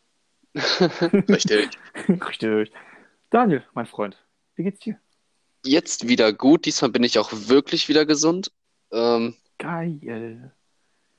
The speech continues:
Speaker 1: also ich war ja jetzt, boah, ich war jetzt schon wirklich lange krank. Ich war jetzt anderthalb Wochen lang, hab ich die ganze Zeit so rumgekränkelt.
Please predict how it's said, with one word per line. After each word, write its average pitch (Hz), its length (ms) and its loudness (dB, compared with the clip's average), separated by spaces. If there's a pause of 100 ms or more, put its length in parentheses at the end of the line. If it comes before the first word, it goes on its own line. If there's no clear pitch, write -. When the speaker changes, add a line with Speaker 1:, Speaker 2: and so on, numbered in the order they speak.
(120)
Speaker 1:
also 113 400 4
ich - 180 0
war 113 120 4
ja 120 140 6
jetzt, 117 220 0
boah, 95 120 -10
ich - 160 -4
war 131 80 4
jetzt 139 100 0
schon 110 240 -8
wirklich 120 300 -2
lange 98 220 -2
krank. 98 260 -6
Ich - 100 -6
war 120 80 4
jetzt - 180 -2
anderthalb 131 380 0
Wochen 127 220 -2
lang, 117 120 0
hab 117 100 2
ich 113 100 -6
die 117 80 -4
ganze 117 180 -2
Zeit 110 80 -4
so 107 80 -6
rumgekränkelt. 113 1000 0